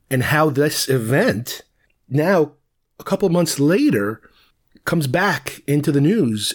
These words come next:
as a historical event that is about to be politicized and exploited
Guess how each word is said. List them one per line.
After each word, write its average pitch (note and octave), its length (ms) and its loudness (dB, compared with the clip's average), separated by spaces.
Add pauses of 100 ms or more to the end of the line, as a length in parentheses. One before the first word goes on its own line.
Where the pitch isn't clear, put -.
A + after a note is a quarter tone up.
as B2+ 320 0
a A2+ 400 0 (500)
historical D3+ 920 0
event C3 460 -2
that A#2+ 140 -2
is G#2+ 360 -4 (180)
about C3+ 400 -2
to C3+ 100 -2
be B2+ 440 -2 (400)
politicized G#2 1000 -4
and G2 480 -4
exploited C3 800 -2